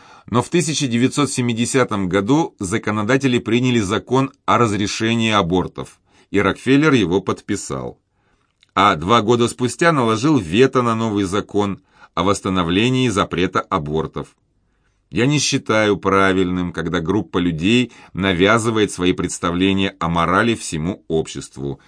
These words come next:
пояснил он свое решение. По вопросу же о наркотиках он со временем занял жесткую позицию.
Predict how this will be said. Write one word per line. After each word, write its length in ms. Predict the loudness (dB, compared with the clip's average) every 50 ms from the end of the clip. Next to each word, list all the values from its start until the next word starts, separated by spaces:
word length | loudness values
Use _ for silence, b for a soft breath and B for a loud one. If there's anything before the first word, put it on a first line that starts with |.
| b b b b b -6
пояснил 480 | -6 -6 -6 -4 -4 -2 -2 -4 -6 -6
он 140 | -6 -6 -6
свое 320 | -6 -8 -6 -6 -4 -4
решение. 600 | -4 -4 -6 -8 -10 -12 -12 -12 -12 -14 -18 -20 -20 _ _ _ _ _ _ _ _ _ _ _ _ _ _ _ _ _ _ _ _ b b b b b b
По 100 | b -2
вопросу 420 | 0 0 2 2 2 2 2 2 2
же 240 | 4 4 2 2 0
о 100 | -2 -2
наркотиках 880 | 0 2 2 0 0 0 -2 -2 0 -2 -4 -4 -4 -6 -6 -8 -12 _ B B B B B B B B
он 380 | B 4 4 4 4 2 -4 -8
со 220 | -6 -2 0 0
временем 600 | 2 4 4 4 4 4 2 2 2 2 2 0
занял 600 | 0 2 2 2 2 2 2 0 0 0 -2 -4 _
жесткую 560 | -6 -4 -2 0 0 0 -2 -4 -6 -6 -6
позицию. 760 | -4 -4 -6 -4 -4 -6 -6 -8 -10 -12 -14 -14 -14 -14 -16